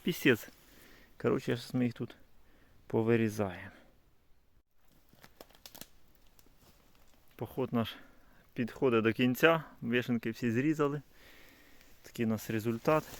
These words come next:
Один пакет ось, другий.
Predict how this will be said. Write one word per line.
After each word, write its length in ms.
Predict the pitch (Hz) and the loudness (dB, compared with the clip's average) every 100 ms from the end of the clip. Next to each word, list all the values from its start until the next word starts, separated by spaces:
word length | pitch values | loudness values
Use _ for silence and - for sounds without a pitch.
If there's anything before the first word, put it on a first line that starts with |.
| - - - - - - - - - - - - - - | -18 -20 -20 -20 -18 -16 -14 -16 -18 -18 -18 -18 -18 -8
Один 320 | 113 113 147 | -4 -2 -2
пакет 380 | 143 143 - 143 | -4 -6 -2 -2
ось, 220 | 131 - 135 120 - - | -2 -4 -6 -6 -10 -6
другий. 520 | 113 113 131 147 | -2 0 4 2